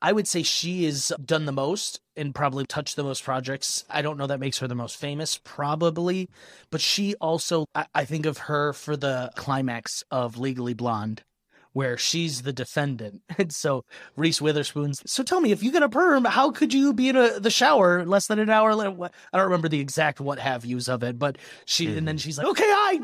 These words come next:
Speaker 1: did it. It was me," in a class, you know what I mean?
Speaker 2: <laughs>
Speaker 1: Classic courtroom fashion. She's in that. And then she's also in Brokeback Mountain,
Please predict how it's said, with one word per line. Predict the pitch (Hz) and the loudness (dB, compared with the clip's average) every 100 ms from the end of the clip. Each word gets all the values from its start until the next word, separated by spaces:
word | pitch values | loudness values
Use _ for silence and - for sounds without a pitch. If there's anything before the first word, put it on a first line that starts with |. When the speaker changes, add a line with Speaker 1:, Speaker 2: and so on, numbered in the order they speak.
| 202 | 2
Speaker 1:
did | 294 262 | 4 6
it. | 254 | 4
It | 294 | 4
was | 302 262 | 4 2
me," | 285 302 269 240 208 | 2 4 4 4 4
in | 180 | 2
a | 175 | 0
class, | - 170 180 | 2 2 4
you | 202 | 4
know | 196 | 6
what | 175 | 6
I | |
mean? | 175 180 170 - | 4 0 -2 -14
Speaker 2:
<laughs> | - | -6
Speaker 1:
Classic | 180 180 - - | 2 2 2 -2
courtroom | - 151 147 139 | -2 -2 -4 -4
fashion. | 151 135 - 131 123 - - | -2 -2 -4 -8 -10 -14 -10
She's | 160 - 185 156 | -4 0 0 0
in | 165 | 0
that. | 156 165 190 | 0 0 -2
And | 175 170 | 0 0
then | 165 160 - | 0 0 -4
she's | - 214 175 | -4 -2 0
also | 160 170 147 | 0 0 -2
in | 147 | -2
Brokeback | 127 127 131 131 120 - | -2 -2 -2 -2 -4 -4
Mountain, | 110 113 170 | -6 -6 -8